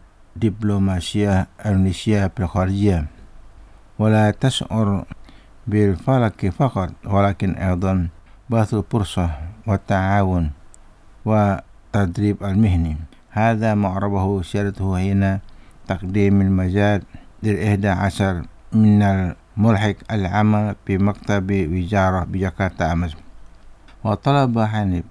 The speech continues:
أن يكون الملحقون التفاؤل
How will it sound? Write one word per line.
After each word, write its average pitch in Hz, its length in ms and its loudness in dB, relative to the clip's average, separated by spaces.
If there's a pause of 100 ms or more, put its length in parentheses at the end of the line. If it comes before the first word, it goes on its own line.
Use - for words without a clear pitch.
أن 104 60 0
يكون 104 760 0 (580)
الملحقون 104 1080 0 (440)
التفاؤل 101 760 -2